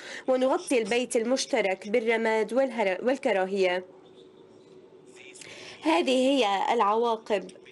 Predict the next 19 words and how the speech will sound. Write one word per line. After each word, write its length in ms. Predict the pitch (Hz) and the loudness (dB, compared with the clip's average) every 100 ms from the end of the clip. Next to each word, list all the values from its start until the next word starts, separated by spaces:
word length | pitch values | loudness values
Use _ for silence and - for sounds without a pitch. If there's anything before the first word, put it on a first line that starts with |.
| - - - - | -20 -20 -4 -2
المريرة. 920 | 269 240 233 226 247 233 196 185 196 - - - - - - - - - - - | -2 0 2 2 2 2 2 2 -2 -8 -20 -20 -20 -20 -20 -20 -20 -20 -20 -2
إن 160 | 302 294 | 2 4
وصلنا 800 | 262 240 - 285 302 254 202 202 | 2 0 0 0 2 2 0 -2
في 220 | - 254 | -2 -2
زيادة 640 | 214 240 233 247 196 190 - - - | 0 2 2 2 0 -2 -4 -14 -4
التناقضات 1160 | 247 - 269 240 226 254 214 247 247 196 196 - - - - - - - - | -4 0 0 0 0 -2 2 4 4 2 -2 -10 -12 -16 -20 -20 -20 -20 -6
ولم 420 | 247 262 285 277 269 | 0 2 2 2 2
نعد 400 | 277 226 214 196 - - - | 2 4 2 0 -10 -18 -4
إلى 180 | 262 262 | 0 2
أن 260 | 214 233 247 | 0 0 0
نكتشف 520 | 269 - - 240 214 | -2 -2 -2 -2 0
من 100 | 254 | 0
جديد 680 | 285 240 214 247 254 220 233 | 2 0 0 0 0 -2 -2
مقدرتنا 680 | 226 202 226 262 - 269 196 | -4 0 0 0 0 0 2
على 280 | 185 202 | 2 2
التفاهم، 560 | 208 - 214 262 269 302 - _ 185 - - - | 0 0 -2 2 0 0 -10 _ -14 -14 -20 -6
وأن 260 | 247 269 294 | 0 2 2
استمرارنا 920 | 269 - 277 - - - 254 208 190 | 0 0 -2 0 -8 -2 0 0 -2
حازمين 540 | - 233 220 240 285 | 0 -2 0 0 2